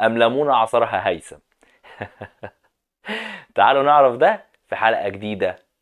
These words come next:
من المشجع. حلقة جديدة من المشجع، ما تنسوش تعملوا شير ولايك، وما تنسوش تعملوا متابعة وسبسكرايب على اليوتيوب ومتابعة على الفيسبوك عشان يوصلكوا كل جديد. وتعالى النهاردة نتكلم عن حصالة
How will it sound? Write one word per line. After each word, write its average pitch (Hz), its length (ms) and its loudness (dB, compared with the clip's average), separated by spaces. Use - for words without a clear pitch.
من 151 220 2
المشجع. 92 520 -2
حلقة 202 240 -2
جديدة 202 220 4
من 185 60 2
المشجع، 185 460 4
ما 147 120 0
تنسوش 147 420 -2
تعملوا 147 420 0
شير 180 280 4
ولايك، 180 520 4
وما 131 160 -4
تنسوش 135 260 -6
تعملوا 160 280 -2
متابعة 160 400 4
وسبسكرايب 143 580 2
على 175 60 4
اليوتيوب 190 420 0
ومتابعة 151 400 0
على 160 80 4
الفيسبوك 240 580 0
عشان 165 280 -2
يوصلكوا 151 440 0
كل 156 300 0
جديد. 147 340 -4
وتعالى 131 420 2
النهاردة 127 640 0
نتكلم 123 680 -2
عن 127 320 -2
حصالة 123 640 0